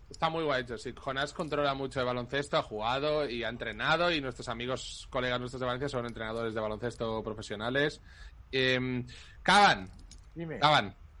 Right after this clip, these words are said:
Speaker 1: el otro día hablamos de un, de un tema y yo te pedí, porque
Speaker 2: Sí.
Speaker 1: hay, hay un hombre que a mí me ha convencido con sus declaraciones y se llama Robert Lazar,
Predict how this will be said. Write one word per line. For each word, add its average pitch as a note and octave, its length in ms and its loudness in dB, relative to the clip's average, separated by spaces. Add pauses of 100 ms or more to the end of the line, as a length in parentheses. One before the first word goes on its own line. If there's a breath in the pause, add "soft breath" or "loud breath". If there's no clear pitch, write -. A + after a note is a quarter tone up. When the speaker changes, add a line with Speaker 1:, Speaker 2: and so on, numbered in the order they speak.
(220 soft breath)
Speaker 1:
el D3 140 6
otro A3 220 6
día G#3 200 10
hablamos F3+ 340 8
de F3+ 80 6
un, D3+ 220 2
de C#3+ 80 8
un C3 120 6
tema C#3+ 360 6
y A#2 80 2
yo B2 120 4
te C#3+ 100 6
pedí, C3+ 420 4 (420)
porque A#2 760 2
Speaker 2:
Sí. - 60 -20 (680)
Speaker 1:
hay, E3+ 360 4 (340)
hay F#3+ 140 8
un G3 100 8
hombre G#3 240 8
que F3+ 80 4
a D#3+ 40 6
mí E3+ 120 2
me F#3 80 6
ha D#3 80 4
convencido D3+ 540 4
con C#3+ 120 2
sus C3 140 0
declaraciones B2+ 920 2 (1000 loud breath)
y C3+ 80 -8
se C#3 160 4
llama D#3+ 380 6
Robert D#3 460 4
Lazar, - 420 0